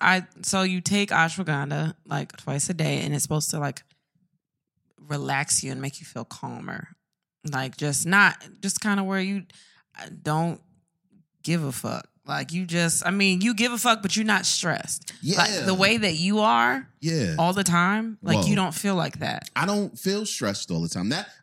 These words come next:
Speaker 2: I think that's, like, a preconceived notion that you and other people have. That, like, I'm always stressed
Speaker 1: 'Cause
Speaker 2: all the
Speaker 1: you
Speaker 2: time.
Speaker 1: look stressed
Speaker 2: No,
Speaker 1: all the
Speaker 2: I
Speaker 1: time.
Speaker 2: just, I'm always thinking.
Speaker 1: You're intense.
Speaker 2: I'm intense, yes. And I'm always thinking,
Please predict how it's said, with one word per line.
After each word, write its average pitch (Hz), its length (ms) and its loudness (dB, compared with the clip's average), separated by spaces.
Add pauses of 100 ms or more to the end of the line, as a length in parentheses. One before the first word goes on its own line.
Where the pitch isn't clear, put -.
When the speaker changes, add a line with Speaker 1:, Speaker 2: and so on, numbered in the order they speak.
Speaker 2:
I 143 60 0
think 190 320 -6
that's, 139 400 -4
like, 107 280 -2
a 98 80 -2
preconceived 127 640 -2
notion 107 440 -2
that 90 160 0
you 104 260 0
and 95 80 -2
other 95 180 -4
people 95 300 -4
have. 98 420 -2 (240)
That, 92 100 0
like, 95 140 -2
I'm 95 200 -4 (120)
always 101 400 0
stressed - 360 -4
Speaker 1:
'Cause 90 120 0
Speaker 2:
all 90 100 2
the 95 40 2
Speaker 1:
you 175 80 2
Speaker 2:
time. 92 380 -2
Speaker 1:
look 156 500 -4
stressed 139 640 0
Speaker 2:
No, 156 160 4
Speaker 1:
all 160 120 4
the 147 100 -2
Speaker 2:
I 143 40 0
Speaker 1:
time. 151 320 2
Speaker 2:
just, 135 160 -8
I'm 123 220 0
always 135 500 0
thinking. 123 560 -4
Speaker 1:
You're 220 140 -2
intense. - 840 -2 (160)
Speaker 2:
I'm 131 140 0
intense, 131 600 -4
yes. 80 380 -2
And 92 100 -4
I'm 90 180 -4
always 113 500 -4
thinking, 82 500 -4